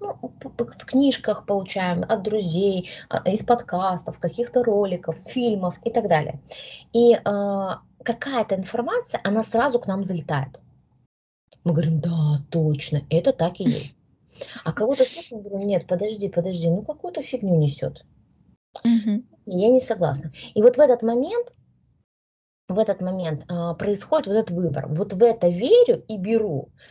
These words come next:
Speaker 1: вот в это не верю и не беру. Вот на с-, на основе чего пр-, это происходит? Это происходит на основе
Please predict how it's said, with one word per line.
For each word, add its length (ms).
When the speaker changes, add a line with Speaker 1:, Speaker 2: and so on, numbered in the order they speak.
Speaker 1:
вот 220
в 60
это 260
не 220
верю 400
и 100
не 160
беру. 340
Вот 200
на 160
с-, 120
на 140
основе 320
чего 260
пр-, 160
это 120
происходит? 520
Это 160
происходит 540
на 160
основе 520